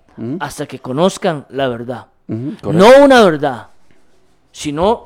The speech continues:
Speaker 1: La
Speaker 2: la,
Speaker 1: verdad.
Speaker 2: la, la verdad.
Speaker 1: Ujú, ujú.
Speaker 2: Y esa verdad es Jesús.
Speaker 1: Es Jesús. Ujú.
Speaker 2: ¿Verdad? No, porque Él se lo está diciendo a los judíos, dice,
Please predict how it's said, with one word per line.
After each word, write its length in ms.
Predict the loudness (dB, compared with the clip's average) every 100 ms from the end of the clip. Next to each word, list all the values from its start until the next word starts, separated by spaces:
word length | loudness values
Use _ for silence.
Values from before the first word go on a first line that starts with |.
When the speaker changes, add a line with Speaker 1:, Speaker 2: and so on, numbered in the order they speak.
| _
Speaker 1:
La 240 | -2 2
Speaker 2:
la, 60 | 4
Speaker 1:
verdad. 420 | 4 2 2 2 0
Speaker 2:
la, 60 |
la 140 | -2 -2
verdad. 420 | -2 -4 -6 -6
Speaker 1:
Ujú, 80 | -16 -18 -18 -18
ujú. 40 | -8
Speaker 2:
Y 120 | -4
esa 220 | 0 2
verdad 460 | 2 2 -2 -2 -6 _ _ _ _
es 160 | -8
Jesús. 420 | -6 -6 -8 -12
Speaker 1:
Es 100 | -10
Jesús. 420 | -10 -12 -16 -20 -16
Ujú. 240 | -16 -16 -20 _ _
Speaker 2:
¿Verdad? 300 | -6 -4 -4 -8 _
No, 360 | -4 -2 -2 _ _ _ _
porque 300 | -2 -2 -2
Él 100 | -4
se 100 | -6
lo 60 | -8
está 140 | -6
diciendo 260 | -8 -6 -6
a 20 |
los 120 | -8
judíos, 320 | -8 -10 -12 -16
dice, 280 | -20 -20